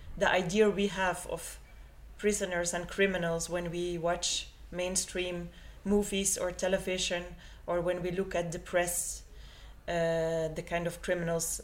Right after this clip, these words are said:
that are pro-, portrayed there. So there was also something about the fictionalizing of prisoners and h-,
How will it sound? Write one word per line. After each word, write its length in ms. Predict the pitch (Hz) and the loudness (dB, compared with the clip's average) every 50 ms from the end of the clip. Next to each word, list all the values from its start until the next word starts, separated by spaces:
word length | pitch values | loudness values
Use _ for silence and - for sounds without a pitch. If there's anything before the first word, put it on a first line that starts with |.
| - - | -8 -4
that 140 | 170 160 160 | 0 2 2
are 100 | 165 165 | 2 0
pro-, 220 | - - 180 170 | 0 -4 -8 -8
portrayed 580 | - - 185 175 180 - 185 180 180 175 180 - | -4 -4 -4 -4 -4 -2 0 0 0 0 2 2
there. 180 | 175 185 208 | 4 4 4
So 200 | 208 - 214 196 | 4 4 2 4
there 140 | 180 190 185 | 6 6 6
was 200 | 180 196 190 - | 6 4 0 0
also 300 | - - 185 - - - | -2 -2 -2 -2 -4 -6
something 420 | - - 196 190 190 - 196 185 | -2 -2 -2 -2 -2 -2 -2 -2
about 280 | 185 175 170 170 175 170 | 0 4 6 6 6 4
the 60 | 175 | 2
fictionalizing 920 | 170 - - 185 - - - 180 170 165 160 165 160 160 160 160 175 175 165 | -4 -4 -4 -2 -2 -2 -2 0 0 2 2 4 4 4 4 2 -2 -4 -4
of 200 | 160 - - - | -4 -6 -10 -6
prisoners 680 | - 180 175 180 185 170 170 170 165 - - - - - - - - - - - - - - - - - | -4 -4 -2 -2 -2 -4 -2 -2 -2 -4 -4 -6 -8 -10 -14 -16 -16 -16 -16 -16 -16 -16 -14 -12 -6 -4
and 140 | - 185 - - - | -4 -4 -4 -6 -6
h-, 180 | 170 170 - | -8 -8 -8